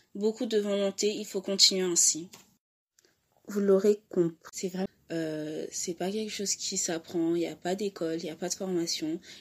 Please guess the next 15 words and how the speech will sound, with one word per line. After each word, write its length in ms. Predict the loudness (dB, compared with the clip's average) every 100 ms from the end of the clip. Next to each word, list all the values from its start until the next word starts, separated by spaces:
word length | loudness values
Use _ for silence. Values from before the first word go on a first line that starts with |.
| -10
et 40 |
je 100 | -6
sais 140 | -4 -4
que 80 |
c'est 140 | -4 -4
compliqué, 680 | -4 -6 -8 -6 0 0 0 -10 -20 -8
mais, 220 | 2 4 4
euh, 420 | 0 -4 -6 -8 -4
voilà, 480 | -4 -2 -4 -4 -10
euh, 200 | -10 -10 -10 -12 -14 _ _ _ _ _
je 160 | -8 -4
dis 320 | 0 0 0
juste 340 | -4 -4 -2 -2
la 80 |
réali-, 420 | -2 -2 -2 -2